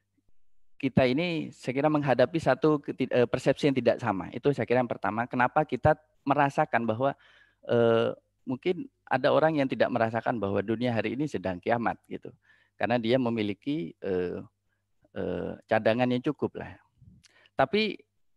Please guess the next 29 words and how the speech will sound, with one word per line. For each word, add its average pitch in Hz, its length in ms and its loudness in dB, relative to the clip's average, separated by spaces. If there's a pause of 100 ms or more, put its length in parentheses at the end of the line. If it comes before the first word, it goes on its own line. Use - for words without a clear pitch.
(360)
begitu 156 480 -2
krisis 175 400 -2
itu 135 320 -2
atau 120 160 2
pandemi, 135 560 0
karena 113 240 -2
pandemi 131 400 2
ini 147 80 0
menyangkut 143 500 0
satu 120 300 0
kehidupan, 104 640 -6 (1200)
eh, - 160 -6
menimpa 151 400 2
dirinya, 123 560 0
maka, 170 560 -2 (160)
eh, 113 160 2
dengan 127 240 2
seketika 156 480 -2
kita 143 160 -2
menyadarinya. 95 640 -4 (560)
Ternyata 180 400 2
apa 214 240 6
yang 175 480 2 (880)
potensial 156 640 4
untuk 139 160 2
direnggut 143 480 2
oleh 110 240 0
pandemi 110 480 -2
ini? 92 160 -10